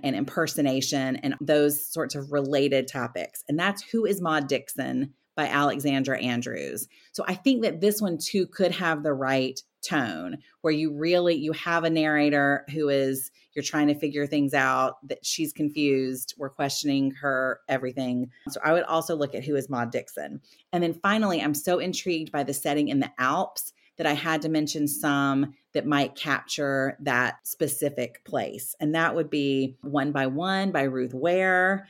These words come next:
The Sanatorium by Sarah Peirce. Those are both Alps set mysteries that might really evoke the setting.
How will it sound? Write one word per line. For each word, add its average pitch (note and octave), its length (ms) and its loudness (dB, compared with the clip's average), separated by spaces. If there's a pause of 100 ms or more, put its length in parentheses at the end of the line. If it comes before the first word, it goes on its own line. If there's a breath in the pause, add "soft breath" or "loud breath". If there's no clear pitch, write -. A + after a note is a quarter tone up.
(280 loud breath)
The D3+ 120 -6
Sanatorium F3+ 880 0
by D3+ 140 0
Sarah C#3 320 -2
Peirce. F3+ 460 -2
Those D#3+ 220 0
are D#3 60 0
both D3+ 340 0
Alps - 600 -2
set D3 520 -2
mysteries D3 760 -2 (140)
that D3 120 -2
might C3 360 0 (120)
really C3 460 0
evoke B2+ 480 0
the C3+ 80 -4
setting. C3+ 680 0